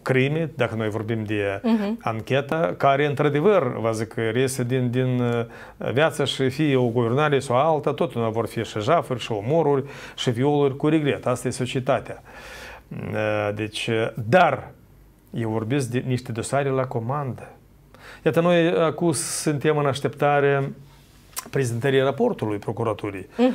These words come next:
Speaker 1: în
Speaker 2: Să vedem,
Speaker 1: Parlament.
Speaker 2: uh, ce vor
Speaker 1: Da,
Speaker 2: spune.
Speaker 1: eu nu exclud că e posibil că săptămâna viitoare sau peste o săptămână va fi această prezentare și, în orice caz, fracțiunea noastră se pregătește foarte bine pentru,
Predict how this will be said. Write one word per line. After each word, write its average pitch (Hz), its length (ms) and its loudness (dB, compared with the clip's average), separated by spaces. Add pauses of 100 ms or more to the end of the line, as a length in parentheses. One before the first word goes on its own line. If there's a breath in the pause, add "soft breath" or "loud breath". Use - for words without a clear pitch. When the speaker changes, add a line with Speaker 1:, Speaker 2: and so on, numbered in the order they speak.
(200)
Speaker 1:
în - 100 -2
Speaker 2:
Să - 100 -4
vedem, 113 160 4
Speaker 1:
Parlament. 123 320 2 (100)
Speaker 2:
uh, - 140 -18
ce - 120 2
vor 214 200 2
Speaker 1:
Da, 120 220 6
Speaker 2:
spune. 113 200 4
Speaker 1:
eu 165 240 8
nu 165 140 4
exclud 156 340 0
că - 80 -2
e 131 60 6
posibil 127 420 0
că 127 60 -6
săptămâna 120 440 0
viitoare 123 480 2
sau 107 200 -2
peste 147 320 0
o - 20 -2
săptămână 139 600 0 (280 loud breath)
va 131 140 2
fi 151 140 0
această 135 360 2
prezentare 120 720 2 (300 loud breath)
și, 165 760 2 (360)
în 156 80 2
orice 160 200 0
caz, 151 160 2
fracțiunea 139 400 0
noastră 135 360 0
se - 160 -4
pregătește 131 680 0 (240 loud breath)
foarte 156 680 2
bine 139 540 0
pentru, 117 640 0